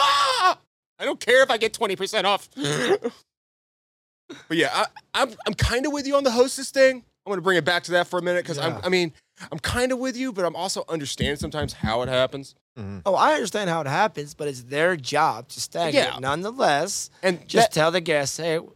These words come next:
Speaker 2: I, I gotta wait five minutes. I'm cleaning a table. I'm getting your table set up." 'Cause
Speaker 1: Mm-hmm.
Speaker 2: even if you tell a guest that, five minutes, I'm not telling you to s-, ten, twenty, th-, don't put it on a wait. I'm just saying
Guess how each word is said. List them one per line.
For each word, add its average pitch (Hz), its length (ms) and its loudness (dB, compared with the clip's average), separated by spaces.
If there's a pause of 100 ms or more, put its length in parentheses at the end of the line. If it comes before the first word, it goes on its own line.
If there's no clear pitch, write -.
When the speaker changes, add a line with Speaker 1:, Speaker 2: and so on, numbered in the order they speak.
(100)
Speaker 2:
I, 131 280 -8
I 127 60 -8
gotta 131 140 -4
wait 127 160 -10
five 160 280 -2
minutes. 139 320 -6
I'm 101 80 -16
cleaning 156 320 -8
a 165 60 -6
table. 135 480 -6
I'm 127 80 -12
getting 170 320 -6
your 180 100 -6
table 143 380 -6
set 131 320 -6
up." 120 180 -10 (260)
'Cause 143 100 -4
Speaker 1:
Mm-hmm. 139 200 -4
Speaker 2:
even 196 180 -2
if 175 80 -6
you 180 120 -10
tell 175 180 0
a 160 60 -2
guest 151 240 -6
that, 143 200 -8
five 226 340 2
minutes, 294 420 -8
I'm 185 80 -8
not 262 180 -4
telling 156 240 0
you 143 100 -8
to 135 60 -10
s-, - 160 -8 (380)
ten, 135 260 -4
twenty, 135 300 -12
th-, - 160 -18
don't 170 160 -4
put 220 100 -2
it 185 80 -4
on 139 140 -2
a 98 60 -14
wait. 139 500 -6 (500)
I'm 175 140 4
just 160 200 -4
saying 135 380 -6